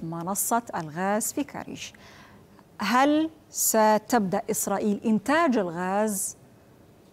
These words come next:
قبل الوصول لاتفاق أم أنها ستنتظر ترسيم هذه الحدود مع لبنان؟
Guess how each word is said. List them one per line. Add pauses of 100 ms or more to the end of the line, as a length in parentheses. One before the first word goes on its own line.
(140)
قبل
الوصول
لاتفاق (540)
أم
أنها
ستنتظر
ترسيم
هذه
الحدود
مع
لبنان؟